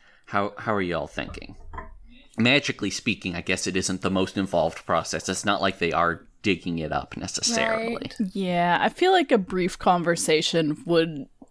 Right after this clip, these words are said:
Speaker 3: be simple, but
Speaker 2: Mm-hmm.
Speaker 3: maybe not anything
Speaker 1: Okay.
Speaker 3: in depth, and certainly not, like, getting any objects from her.
Speaker 1: Right, you just get, you would in turn just get, like, your own map marker at most.
Speaker 2: Right.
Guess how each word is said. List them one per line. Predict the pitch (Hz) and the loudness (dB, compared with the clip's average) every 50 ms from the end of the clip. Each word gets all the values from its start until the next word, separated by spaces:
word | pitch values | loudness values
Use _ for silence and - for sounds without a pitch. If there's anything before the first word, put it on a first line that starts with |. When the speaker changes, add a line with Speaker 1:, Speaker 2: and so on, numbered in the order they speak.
| _ - | _ -8
Speaker 3:
be | - 131 151 | -4 -2 0
simple, | - - - 147 151 143 - 147 147 151 139 147 - - | 0 2 2 2 0 0 0 2 4 4 4 2 0 -2
but | - 160 135 - - | -2 -2 -2 -2 -2
Speaker 2:
Mm-hmm. | - 220 214 | 0 0 2
Speaker 3:
maybe | 202 175 170 165 - 170 | 2 2 0 0 -2 0
not | 170 165 - 73 - | 2 2 2 4 4
anything | 156 147 - - 160 151 | 4 2 2 0 0 0
Speaker 1:
Okay. | 151 151 | 0 0
Speaker 3:
in | 156 165 147 | 0 -2 0
depth, | - 165 160 156 151 - - - | 2 6 6 6 4 4 0 -4
and | 160 143 165 | -4 -4 0
certainly | - 233 208 - 185 175 170 | 2 2 2 4 2 0 0
not, | 175 170 165 135 - | 2 4 4 4 4
like, | 147 - - _ 185 | 0 -2 -4 _ -2
getting | - 202 180 156 160 170 147 - | 2 4 4 4 4 0 0 0
any | - 165 151 151 151 147 135 - - - - | 0 2 2 2 0 -2 -2 -4 -6 -2 2
objects | - 170 160 151 160 151 160 151 - - - - | 4 4 4 4 2 2 2 2 2 0 -2 -2
from | - - - 165 160 151 143 | -2 -4 -6 -6 -4 -4 -6
her. | - - 165 156 151 175 180 - - - _ _ - - - - - | -6 -6 -6 -6 -6 -6 -8 -10 -14 -20 _ _ -20 -20 -20 -6 -2
Speaker 1:
Right, | 120 120 120 110 98 90 87 - - | 2 2 4 4 4 2 0 -2 -4
you | 110 101 | -4 0
just | 101 117 104 - | 0 0 0 2
get, | - 110 107 - - - | 2 2 0 0 0 2
you | - 113 117 | 2 4 6
would | 110 110 104 95 | 6 6 4 4
in | 98 95 | 2 2
turn | - - 104 95 92 | 2 2 0 0 0
just | - - 95 - - | 0 -2 -2 0 0
get, | 98 92 - - - | 0 0 0 -2 -2
like, | 107 90 82 - - - _ _ _ _ _ | -2 -2 -2 -2 -6 -12 _ _ _ _ _
your | - 104 98 95 92 | -2 0 2 2 4
own | 92 92 92 90 87 87 85 87 - - _ - | 4 4 2 2 0 -2 -4 -6 -10 -10 _ -4
map | 98 87 85 - - | -4 -2 -4 -4 -6
marker | 90 85 - - - - 95 101 - - _ _ _ _ _ _ - - - _ _ _ | -10 -10 -10 -8 -6 -4 -4 -4 -6 -10 _ _ _ _ _ _ -20 -20 -20 _ _ _
at | - 82 - - - | -2 -2 -2 -2 -6
most. | - 53 - - - - - - - | -8 -6 -6 -8 -10 -12 -14 -14 -10
Speaker 2:
Right. | 277 226 196 208 214 202 - | -6 -6 -6 -6 -6 -8 -10